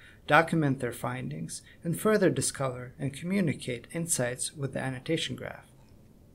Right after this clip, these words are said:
There were several emerging insights identified, and the researchers were able to use the annotation graph to explain them to us.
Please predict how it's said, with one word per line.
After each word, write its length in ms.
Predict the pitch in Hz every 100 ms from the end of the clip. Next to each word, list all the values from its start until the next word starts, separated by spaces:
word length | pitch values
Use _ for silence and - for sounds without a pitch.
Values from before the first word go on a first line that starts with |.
| - -
There 140 | 151
were 160 | 135 131
several 560 | - 196 190 202 202 175
emerging 520 | 147 160 175 180 160
insights 520 | 180 185 - 143 135
identified, 840 | 147 131 156 147 - 151 131 135 - -
and 140 | 139 135
the 80 |
researchers 760 | 135 214 - 143 135 143 139 135
were 160 | 131 131
able 300 | 175 175 143
to 140 | - 120
use 340 | 120 160 165
the 140 | 139
annotation 600 | 147 143 131 185 196 147
graph 320 | 123 123 139 -
to 100 | 135
explain 480 | 135 - 185 202
them 160 | 147 113
to 120 | -
us. 360 | - 113 -